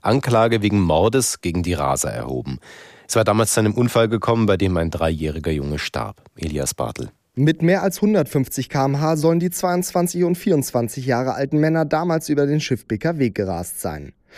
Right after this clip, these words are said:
Speaker 2: Als eine Frau mit ihrem Familienauto aus der Seitenstraße auf den Schiffbeker Weg einbiegen wollte, konnten die Raser nicht mehr rechtzeitig bremsen. Der hochmotorisierte Mercedes krachte in die Seite des Autos. Ein dreijähriger Junge,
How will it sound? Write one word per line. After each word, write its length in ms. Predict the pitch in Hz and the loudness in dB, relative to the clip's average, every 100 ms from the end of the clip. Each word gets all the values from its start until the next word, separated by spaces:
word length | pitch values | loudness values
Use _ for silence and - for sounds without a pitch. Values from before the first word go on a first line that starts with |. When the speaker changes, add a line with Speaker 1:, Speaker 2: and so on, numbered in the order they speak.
| - - | -20 -4
Speaker 2:
Als 180 | 165 165 | -2 0
eine 200 | 170 185 | 2 0
Frau 280 | - 190 196 | 0 0 2
mit 120 | 175 | 0
ihrem 220 | 156 170 | 0 0
Familienauto 760 | - 175 190 190 160 120 135 143 | 2 2 4 4 2 2 0 0
aus 160 | 139 | -4
der 140 | - 160 | -2 0
Seitenstraße 720 | 160 180 190 - - 139 - | 2 0 -2 -4 -2 -2 -2
auf 120 | 139 | -2
den 160 | - 160 | -2 0
Schiffbeker 540 | 185 175 175 160 156 | 0 0 -2 0 0
Weg 220 | 165 - | 0 -2
einbiegen 500 | 185 214 185 131 120 | 0 2 2 2 0
wollte, 280 | 107 110 135 | 0 0 0
konnten 300 | - 165 165 | 0 2 4
die 60 | 175 | 2
Raser 340 | 147 113 110 | 2 0 -2
nicht 240 | 107 98 - | -4 -4 -2
mehr 120 | 117 | -2
rechtzeitig 580 | 98 - - 95 156 - | -2 -6 -6 -6 -6 -2
bremsen. 520 | 120 104 87 80 - _ - - - | -2 -2 -4 -10 -12 _ -20 -20 -4
Der 120 | - 143 | 0 2
hochmotorisierte 880 | 151 151 175 151 135 127 151 151 | 2 2 2 2 -2 0 0 2
Mercedes 540 | 143 143 - 160 139 - | 0 0 0 0 0 -2
krachte 320 | 139 127 - | -6 -4 -2
in 120 | 127 | 0
die 100 | 143 | 0
Seite 340 | 151 123 104 104 | 2 0 0 -4
des 200 | 87 - | -6 -10
Autos. 480 | 85 - - - - - - - | -12 -12 -14 -16 -16 -20 -20 -2
Ein 160 | 147 | 2
dreijähriger 560 | 151 151 170 165 160 156 | 4 4 4 4 2 4
Junge, 420 | 151 175 175 185 | 4 4 2 0